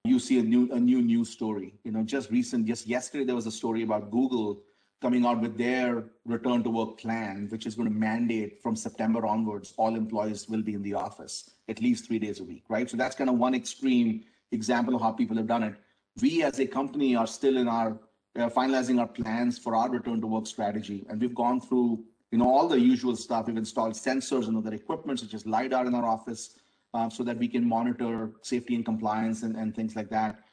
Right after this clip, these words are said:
We're also actively communicating with our employees, uh, through surveys, uh, through, you know, frequent, you know, all hands calls, um, to assess their readiness and get feedback from them,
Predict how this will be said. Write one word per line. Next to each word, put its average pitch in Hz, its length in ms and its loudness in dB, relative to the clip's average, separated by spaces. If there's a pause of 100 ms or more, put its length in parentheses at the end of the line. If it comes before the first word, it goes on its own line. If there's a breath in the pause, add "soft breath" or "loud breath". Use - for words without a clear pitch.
(240 soft breath)
We're 120 140 2
also 131 500 0
actively 120 440 2
communicating 117 580 0
with 110 100 -4
our 110 120 -2
employees, 117 800 0 (440)
uh, 113 140 0
through 113 240 0
surveys, 131 720 2
uh, 110 160 0
through, 113 360 -2
you 113 60 0
know, 107 140 -2
frequent, 120 440 0
you 110 60 2
know, 110 140 2
all 113 160 4
hands 110 320 -2
calls, 131 520 0 (440 soft breath)
um, 113 220 -2
to 123 120 0
assess 139 340 0
their 120 200 2
readiness 131 480 0
and 120 100 0
get 110 160 0
feedback 135 580 0
from 110 200 0
them, 104 380 -4